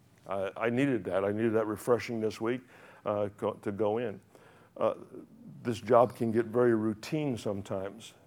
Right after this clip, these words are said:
I won't allow it. Um, you can ask my staff or, or my leadership if something gets to seem kinda stale,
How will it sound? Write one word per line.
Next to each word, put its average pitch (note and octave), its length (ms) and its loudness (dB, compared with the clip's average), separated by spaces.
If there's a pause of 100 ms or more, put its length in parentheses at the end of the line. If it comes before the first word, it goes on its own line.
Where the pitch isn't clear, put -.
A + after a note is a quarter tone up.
(120)
I G2 100 -2
won't G2+ 220 0
allow G2+ 320 2
it. - 80 -8 (720)
Um, F#2 400 -4 (580)
you A#2+ 100 -4
can A2 240 -2
ask A2+ 300 2
my G#2 220 0
staff A2+ 520 2
or, F#2+ 220 -4
or F#2+ 260 0 (160)
my F#2 120 -4
leadership G#2+ 640 -4 (440)
if G#2+ 180 -8
something B2 340 -2
gets A2 220 -2
to G#2 80 -12
seem G#2+ 300 -6
kinda G#2+ 320 -4
stale, A#2 500 -2